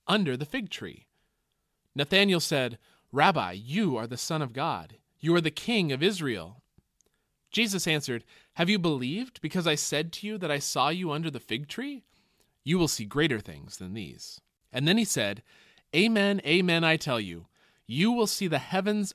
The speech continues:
opened and the angels of God going up and coming down on this Son of Man." The cycle in this passage starts with John the Baptist, who has come to see who Jesus is.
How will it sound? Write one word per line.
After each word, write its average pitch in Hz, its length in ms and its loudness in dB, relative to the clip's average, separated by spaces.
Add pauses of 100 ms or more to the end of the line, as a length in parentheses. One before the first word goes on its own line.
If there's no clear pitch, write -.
opened 196 480 -2 (320)
and 147 140 0
the 135 180 -2
angels 185 460 2
of 151 140 -2
God 131 340 0
going 127 260 -2
up 202 260 -4 (240)
and 127 140 -10
coming 165 320 0
down 107 420 -4 (300)
on 139 240 0
this 127 160 -2
Son 120 300 -4
of 104 120 -10
Man." 87 360 -14 (240)
The 165 80 2
cycle 196 420 4
in 156 120 2
this 156 100 -2
passage 151 420 2
starts 160 480 0
with 143 260 -2
John 131 220 2
the 123 80 -4
Baptist, - 640 -2 (160)
who 156 80 -2
has 151 160 2
come 180 240 0
to 156 160 -4
see 143 640 -2 (360)
who 196 200 2
Jesus 131 440 0
is. 147 380 -2